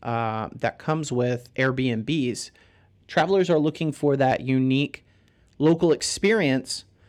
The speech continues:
Hoteliers tend to forget, but they actually can offer this as well.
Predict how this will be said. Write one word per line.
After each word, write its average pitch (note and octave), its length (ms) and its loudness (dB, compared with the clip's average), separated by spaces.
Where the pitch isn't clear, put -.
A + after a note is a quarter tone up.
Hoteliers A3 520 0
tend G3+ 220 0
to F3+ 60 0
forget, F#3 440 0
but C#3 120 -8
they E3+ 240 0
actually E3+ 400 -4
can C#3+ 260 -2
offer D#3 320 0
this C3 240 -2
as A#2 100 -4
well. A#2+ 480 0